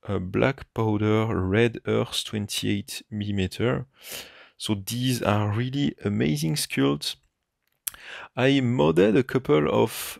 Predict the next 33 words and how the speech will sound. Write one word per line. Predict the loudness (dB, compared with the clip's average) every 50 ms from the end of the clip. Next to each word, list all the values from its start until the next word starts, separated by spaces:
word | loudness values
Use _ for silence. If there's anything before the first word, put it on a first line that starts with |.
| _ -8
uh, | -4 -2 0 0 0 0 0 0 0
of | -2 -2 -4 -4 -2 2
them | 2 2 4 2 2
with | 2 2 0 0 -2
some | -4 -2 -2 -2 -2 -2 -2
heads | -2 -2 -2 -2 -4 -8
from | -10 -10 -4 -2 -2 0 0 -2 -4 -6 -10 -4
Turn-Based | 0 0 2 2 2 2 4 4 4 2 0
Miniature. | -2 -2 0 0 0 -2 -2 -4 -8 -6 -4 -4 -2
So | -2 -4 -4 -4
we | -4 -2 -2
have | -2 -2 -4 -4 0
that | 0 0 0 0 -4
guy | -4 0 2 2 2 2 2
here, | 0 0 0 0 0 0 0 -2 -6 _ _ -20 -20 -20 -20 -20 -20 _ _ _ _ _ _ -8
uh, | -4 -2 -2 0 0 2 0 0
with | 0 -2 -2 0 0 0 0 -2 -2
the | -4 -6
quad | -6 0 2 2 2 2 -2 _ _
tube | -12 -10 -6 -4 -4 -4 -4 -6 -8 -8 _ -6
N | -4 -4 -4
V | -4 -6 -6
G. | -4 -4 -4 -4 -4 -6 -8 -10 -12 -14 -20 -20 -20 -20 -20 _ _ _ _ -6
We | -2 -2 0
have | 0 0 0 0 0 -2 -4 -6 -12 -14 _ _ _ _ _ _ _ _
that | -12 -4 -2 0 -2 -2 -4 -8 -4
one | -2 0 0 0 -2
here | -4 -6 -4 -2 2 2 4 2 2 0 -4 -10 -16 -18 -14 _
also | -6 -6 -6 -6 -6 -2 0 0 0
with | 0 -2 -2 -2 -4 -2 -2
the | -2 -2
quad | 0 0 0 0 0 -2
tube. | -8 -8 -4 -4 -4 -4 -4 -6